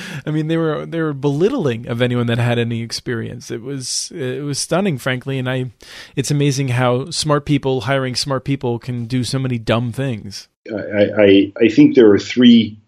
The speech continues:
Speaker 2: working models, and, and so I don't mean workable, I mean working.
Speaker 1: In real life.
Speaker 2: In real life, to improve broadband infrastructure. And the challenge of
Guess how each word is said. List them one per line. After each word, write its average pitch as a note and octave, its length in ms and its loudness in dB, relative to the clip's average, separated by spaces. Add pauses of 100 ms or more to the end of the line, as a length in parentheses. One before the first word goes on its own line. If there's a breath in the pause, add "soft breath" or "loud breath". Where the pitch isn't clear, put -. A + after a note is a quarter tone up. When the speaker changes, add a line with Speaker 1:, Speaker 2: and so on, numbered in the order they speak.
Speaker 2:
working A#2 560 4
models, G2+ 500 -2
and, G2+ 200 -6
and G2+ 180 -2
so A#2 160 8
I A#2 60 8
don't C3 140 6
mean A#2+ 160 8
workable, G#2+ 540 6
I G2+ 100 2
mean G#2 220 2
working. A2+ 380 2 (300)
Speaker 1:
In D#3 160 0
real D3+ 180 4
life. G#2+ 400 -4 (360)
Speaker 2:
In A#2+ 200 6
real B2+ 160 10
life, F#2 360 0 (180)
to A#2+ 220 4
improve B2 720 2 (160)
broadband G#2+ 400 4
infrastructure. G2 720 -12
And A#2 440 2 (120)
the A#2+ 120 0
challenge C3+ 580 4
of A2 500 2